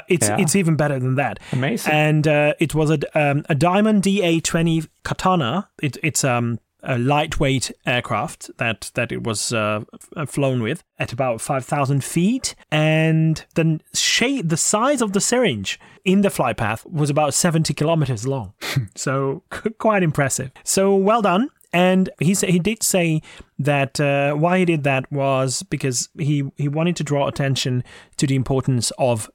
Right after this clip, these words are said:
Speaker 1: vaccination against covid nineteen. Well, and it's, it's important that it comes from a pilot, because pilots are among the people who are suffering the most about this,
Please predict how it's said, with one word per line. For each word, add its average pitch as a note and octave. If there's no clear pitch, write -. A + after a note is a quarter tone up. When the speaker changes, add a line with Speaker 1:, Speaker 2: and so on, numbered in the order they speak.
Speaker 1:
vaccination A#2+
against A#2
covid A2+
nineteen. G#2+
Well, D#3+
and E3
it's, -
it's F#3
important G3
that F#3+
it D#3
comes E3+
from D3
a A#2
pilot, D3
because -
pilots G3
are D3+
among D3
the B2+
people A#2
who B2+
are B2
suffering A#2+
the A2
most G#2+
about G#2+
this, -